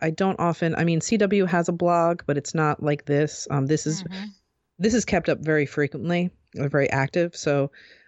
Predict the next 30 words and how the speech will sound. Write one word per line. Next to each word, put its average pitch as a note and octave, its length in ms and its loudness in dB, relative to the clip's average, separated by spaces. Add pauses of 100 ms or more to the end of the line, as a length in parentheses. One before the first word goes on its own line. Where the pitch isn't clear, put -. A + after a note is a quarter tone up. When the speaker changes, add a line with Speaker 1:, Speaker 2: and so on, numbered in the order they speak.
Speaker 1:
um, B2+ 420 -2 (240)
it's G3+ 120 0
just G#3 140 -4
really F3 180 4
cool. G#2+ 380 -2 (300)
Um, C3 400 0
and E3+ 140 2
they E3 60 4
have E3+ 300 2
different, D#3+ 300 -2
like, C#3 360 -2 (460)
categories. C3 840 0
So, B2+ 560 2
you D#3+ 100 -2
know, C3 160 2
they B2+ 140 0
blog, B2 480 0 (500)
you D3+ 120 -4
know, B2 280 0
about B2 240 -2
fountain G3+ 280 -2
pens, E3 580 0 (420)
calligraphy, D3+ 760 0
about C3+ 240 0
their B2 100 -4
own A#2 120 -2
family D#3 520 0
and A#2 160 -2
life. D3+ 680 0
Um, A#2 460 -6